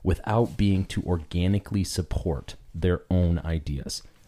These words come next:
They parrot an, a message or an idea from someone else because it sounds nice. Like, uh, like with, w-, you know, prime example, again, is Demi Lovato. She decided to use her platform to speak out to a hundred ten million people, and then those people, of their own volition and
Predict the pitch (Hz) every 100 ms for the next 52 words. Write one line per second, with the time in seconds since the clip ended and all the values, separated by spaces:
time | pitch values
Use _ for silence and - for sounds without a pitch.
0 | - 90 - - 117 139 - 101 95 90
1 | 87 90 - 147 - - - _ 101 92
2 | 82 90 101 131 - 139 147 107 - -
3 | - 90 82 - 165 104 - - - -
4 | _ - - - 80 80 85 76 73 78
5 | 85 - 92 - 85 - - - - -
6 | 87 87 - - 90 82 85 107 123 117
7 | 82 104 117 107 92 78 87 98 110 143
8 | - - - - 95 98 101 104 95 98
9 | 98 98 87 80 98 113 - 117 - 123
10 | - - 82 104 - - - 101 104 98
11 | 92 - 90 117 127 127 127 131 - 151
12 | 76 - - 98 92 87 110 - 98 -
13 | 92 107 120 120 131 120 117 117 107 98
14 | - 92 85